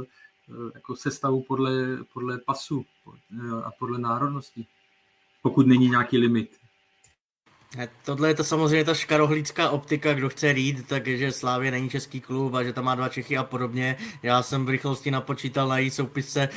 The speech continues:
Speaker 2: deset až dvanáct, eh, hráčů, kteří spadají do české reprezentace, do širšího kádru, jo? Takže plus, plus, jak říká, eh, Karel, spousta těch hráčů, eh, přišla v rámci České ligy, takže i ty peníze zůstaly jako v če-,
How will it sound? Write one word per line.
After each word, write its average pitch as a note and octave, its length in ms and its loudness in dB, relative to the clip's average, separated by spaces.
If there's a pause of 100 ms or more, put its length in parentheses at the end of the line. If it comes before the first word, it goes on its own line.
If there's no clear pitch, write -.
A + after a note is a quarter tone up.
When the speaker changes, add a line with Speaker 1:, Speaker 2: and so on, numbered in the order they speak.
(180)
Speaker 2:
deset C3 360 0
až C3 180 -2
dvanáct, C#3 640 2 (280)
eh, B2 120 -2
hráčů, B2+ 400 2
kteří C3+ 240 -2
spadají C3 320 0
do C3+ 400 0
české C3+ 600 0
reprezentace, C3 640 -4
do B2+ 100 0
širšího C#3 440 0
kádru, C3 400 2
jo? A#2 200 -2
Takže B2 340 -2 (500)
plus, C#3 420 2 (280)
plus, C3+ 240 -2
jak B2 140 0
říká, C3+ 400 2 (640)
eh, A#2+ 60 -2
Karel, C3 520 2 (200)
spousta C3+ 360 -2
těch C3 220 0
hráčů, C3+ 680 2 (260)
eh, A2+ 100 -4
přišla C3 640 0
v B2 60 -4
rámci C3 280 -2
České - 280 -2
ligy, B2+ 240 -2
takže B2+ 240 -2
i B2+ 180 -4
ty C3+ 120 -2
peníze C3 720 0
zůstaly B2 580 -4
jako A#2+ 260 -4
v - 60 -20
če-, B2 180 -6